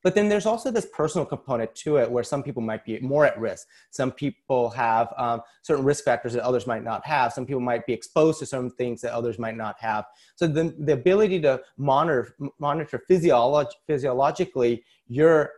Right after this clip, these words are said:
p-, personal well-being is really important in the, in the, in the healthcare space, but that's very tough. Um, we don't have a mobile hospital with us all everywhere or a clinic with us. You know, right now the model is you go to a clinic or a hospital,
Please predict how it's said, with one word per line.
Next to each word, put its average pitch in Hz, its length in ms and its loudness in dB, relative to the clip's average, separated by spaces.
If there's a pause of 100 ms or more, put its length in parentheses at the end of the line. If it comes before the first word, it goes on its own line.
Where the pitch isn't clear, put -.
(120)
p-, 147 80 -8 (160)
personal 190 400 0
well-being 131 640 0 (600)
is 156 160 -4
really 208 200 0
important 175 400 -2
in 135 140 -2
the, 123 140 -4 (100)
in 127 220 -6
the, 123 180 -4
in 127 60 -2
the 120 80 -4
healthcare 120 340 -4
space, 160 260 0 (300)
but 151 80 0
that's 170 160 -2
very 156 240 2
tough. 123 320 0 (300)
Um, 123 200 0
we 143 100 0
don't 156 160 2
have 156 140 4
a 131 40 2
mobile 139 300 4
hospital 139 540 2
with 120 160 2
us 123 160 2
all 120 360 0
everywhere 120 460 2
or 110 40 2
a 107 40 -4
clinic 147 420 0
with 110 120 -2
us. 92 160 -8
You 120 60 -6
know, 120 60 -2
right 131 200 0
now 143 160 2
the 127 100 0
model 127 360 0
is 123 120 -2 (200)
you 135 140 -2
go 147 220 6
to 147 160 6
a 131 60 6
clinic 131 440 -2
or 117 140 2
a 110 40 -2
hospital, 120 640 0